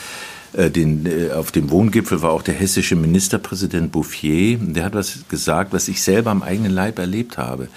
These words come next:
Sobald, äh, dieses Gebiet von ungefähr dreißigtausend oder für ungefähr dreißigtausend neue Einwohner im Raum Frankfurt erschlossen wurde, gebaut wurde und die Menschen eingezogen sind, war die nächste Phase angedacht,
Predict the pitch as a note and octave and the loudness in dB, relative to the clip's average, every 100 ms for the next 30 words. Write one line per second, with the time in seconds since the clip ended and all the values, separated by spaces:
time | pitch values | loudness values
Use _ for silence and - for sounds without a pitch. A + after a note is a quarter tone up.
0 | - - - - - - D#2+ E2 F2+ D#3+ | -14 -12 -12 -14 -8 -2 0 2 2 2
1 | F3+ - - _ - F#2+ F2+ F2+ E2 E2+ | 0 -6 -8 _ -4 2 4 4 2 -2
2 | E2 D#2+ D#2+ D#2+ F2 E2 - - - C#3+ | -4 -4 -4 -2 -2 -2 -4 -4 0 0
3 | D#3+ - F#2+ F2+ F#2+ F#2 - - - G2+ | 0 -2 2 4 4 2 2 -2 0 0
4 | C3+ - C#3 - - G2+ A2+ A2+ F2 D#2+ | 0 -2 -6 -6 -2 0 0 -2 -2 -6
5 | D2 A#1+ F2+ D#2+ - A#2+ A#2 A#2 G#2+ - | -8 -2 0 0 2 4 4 2 0 -4
6 | - F2+ A2+ G#2+ - F#2 F#2+ F#2+ E2 E2+ | -2 -2 -2 -6 -4 -2 0 0 0 -2
7 | C#2+ F2+ F2 D2+ C2+ B1 - - C#2+ - | 0 2 2 0 -4 -6 -10 -10 -8 -6
8 | - - C#2+ C#2+ - C2 - - - G#2+ | -8 -8 -10 -10 -10 -12 -12 -8 -2 2
9 | A2+ - C#3+ C3 B1 A#2+ - - - - | 2 0 0 -2 -6 -10 -12 -20 -20 -6
10 | - E2 F#2+ B2 - A2+ A2 G2+ F#2 F#2+ | -2 2 2 2 0 -2 2 2 4 2
11 | F#2+ - D#2+ F#2+ F#2 - C#2 C2+ - B1+ | 0 -2 2 2 2 -2 -6 -8 -10 -10
12 | B1+ - - - E2 E2 F2+ F2+ B2+ C3 | -12 -16 -16 -6 -2 2 4 4 4 2
13 | C3 - F#2+ F#2 A2+ - D#2+ G2+ G2+ G2+ | -2 -2 0 0 0 -2 0 0 0 -4
14 | C2+ - - - | -6 -8 -12 -16